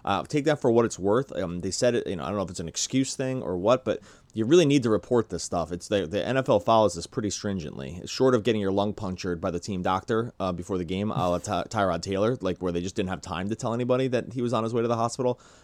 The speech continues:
the, uh, the, you know, teams, you're supposed to be really pretty accurate in your reporting. So the fact that he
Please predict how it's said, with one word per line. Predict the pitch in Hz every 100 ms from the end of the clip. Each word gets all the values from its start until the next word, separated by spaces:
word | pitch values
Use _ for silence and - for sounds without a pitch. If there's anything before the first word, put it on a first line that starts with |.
| _
the, | 95 104 104 98 95 -
uh, | 95 90 85 78 - _ -
the, | 107 98
you | 101
know, | 92
teams, | 82 - 147 139 - - _ _ _
you're | -
supposed | - 156 156
to |
be | 127
really | 113 107 123 123 113 104
pretty | - - 117 107 101 92 95
accurate | - 92 90 85 78 -
in | 90
your |
reporting. | 85 82 90 85 67
So | - 110
the | 95
fact | 98 123
that | 131
he | 107